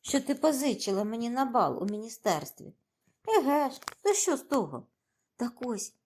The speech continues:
я його загубила». «Як так? Ти ж його мені принесла».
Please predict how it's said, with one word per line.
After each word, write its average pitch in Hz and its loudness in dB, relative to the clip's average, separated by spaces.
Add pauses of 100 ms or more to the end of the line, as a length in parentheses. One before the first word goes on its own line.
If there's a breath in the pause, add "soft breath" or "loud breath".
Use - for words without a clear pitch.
(120)
я 294 2
його 220 -4
загубила». 240 0 (460)
«Як 359 4
так? - 0
Ти 440 0
ж 415 -2
його 392 4
мені 370 -2
принесла». 339 -4